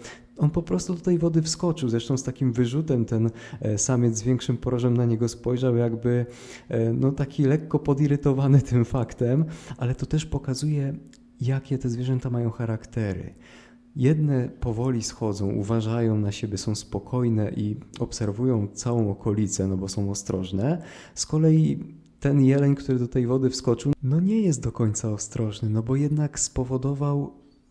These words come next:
hałas, prawda? I to mogły usłyszeć potencjalnie drapieżniki. To też niektóre jelenie były po prostu podirytowane, bo wiedziały doskonale, że w pewnych miejscach należy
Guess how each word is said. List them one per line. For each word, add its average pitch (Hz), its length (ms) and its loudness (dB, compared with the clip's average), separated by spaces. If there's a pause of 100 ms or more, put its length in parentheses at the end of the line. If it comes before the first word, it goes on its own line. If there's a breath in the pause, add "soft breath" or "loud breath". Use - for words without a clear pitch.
hałas, 120 640 -4
prawda? 107 580 -4
I - 80 -6 (140)
to 147 200 -2
mogły 147 360 2
usłyszeć 135 540 -4
potencjalnie 117 640 -4
drapieżniki. 113 920 -4 (340 loud breath)
To - 80 -6
też 131 240 -2
niektóre 131 400 -2
jelenie 127 440 0
były 117 260 -2
po 123 140 -4
prostu 123 380 -8
podirytowane, 127 1000 -2
bo 95 120 -6
wiedziały 120 460 -4
doskonale, 107 720 -4
że 107 120 -6
w - 60 -12
pewnych 107 380 -6
miejscach 110 440 -4
należy 104 540 -4